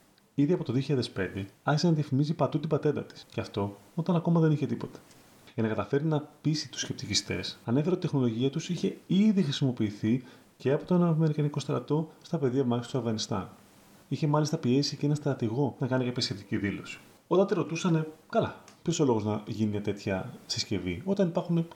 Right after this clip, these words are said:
κλασικές συσκευές που δίνουν αποτελέσματα μια χαρά τόσα χρόνια;» Επικέντρωσε το επιχείρημά της σε κάτι ψιλοχαζό και ψιλοσυναισθηματικό, ότι η αναγκαιότητα της συσκευής ήταν ότι θα γλίτωνε τόσο από το φυσικό,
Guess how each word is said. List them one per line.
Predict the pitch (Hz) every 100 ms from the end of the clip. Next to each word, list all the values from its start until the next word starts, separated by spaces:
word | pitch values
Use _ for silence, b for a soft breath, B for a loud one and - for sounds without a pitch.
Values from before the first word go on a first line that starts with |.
| -
κλασικές | 185 - 123 113
συσκευές | - 104 113 135 - -
που | 190 - -
δίνουν | 135 135
αποτελέσματα | 131 120 107 107 117
μια | 110 123
χαρά | 135 135
τόσα | - 107
χρόνια;» | - 127 123 - -
Επικέντρωσε | - - - 151 175
το | 151
επιχείρημά | 113 - 135 104 95
της | - 104 -
σε | - 139
κάτι | 160 165 170 170 - -
ψιλοχαζό | - 156 147 143 - 127 117 143 131
και | 113
ψιλοσυναισθηματικό, | - - 113 - 113 - 107 104 - 113
ότι | 104 - 104 104 B
η | -
αναγκαιότητα | 107 107 101 131 139
της | 147
συσκευής | - 117 92 92 95 - - - -
ήταν | 135 151 165
ότι | 160 131 B B
θα | - -
γλίτωνε | 104 101 113 110 101 98 120 -
τόσο | 143 143
από | 165 156
το |
φυσικό, | 123 - - - 95 104